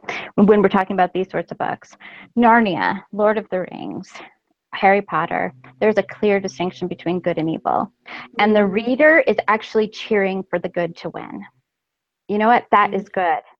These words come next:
Speaker 1: They, when my children want the good side to win, when they see that there's a clear distinction between good and evil. Don't you think that's very, very clear in Harry Potter, Ashley?
Speaker 2: The, the whole,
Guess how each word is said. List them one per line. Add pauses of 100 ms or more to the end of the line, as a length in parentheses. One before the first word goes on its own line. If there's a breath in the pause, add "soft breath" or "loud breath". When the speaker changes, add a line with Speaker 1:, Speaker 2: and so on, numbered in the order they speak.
(580)
Speaker 1:
They, (260)
when
my
children
want (120)
the
good
side
to
win, (220 soft breath)
when
they
see
that
there's
a
clear
distinction
between
good
and
evil. (300 loud breath)
Don't
you
think
that's (180)
very,
very
clear
in
Harry
Potter,
Ashley? (1040)
Speaker 2:
The,
the
whole,